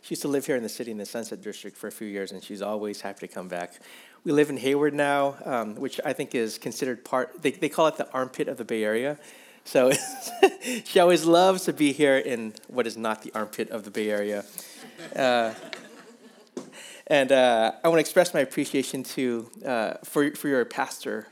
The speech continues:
Chris. He's been a really good friend of my church, Indelible Grace Church in Castro Valley. We liked him. He spoke at our retreat a few years ago,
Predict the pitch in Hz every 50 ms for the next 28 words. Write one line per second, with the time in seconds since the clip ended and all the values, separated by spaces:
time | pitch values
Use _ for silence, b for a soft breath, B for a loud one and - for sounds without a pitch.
0 | _ - - 147 127 113 - - - - - - - 151 139 131 139 147 139 131
1 | 127 117 127 123 117 113 123 110 - - - 120 117 113 117 110 110 107 101 -
2 | - - B B B B B B B B B 220 208 - - - 151 139 - -
3 | 147 135 120 127 127 135 131 127 123 113 - 127 120 117 - - - 139 135 -
4 | - 120 - - 120 117 - - 117 117 120 120 131 143 143 147 - B B B
5 | B B B B B B B B - 160 160 165 185 208 220 254 247 - - 220
6 | 202 - - - 233 226 226 - 190 190 175 165 165 156 - 135 131 - - -
7 | 165 160 180 175 - - - - - 170 156 151 156 151 165 160 180 190 196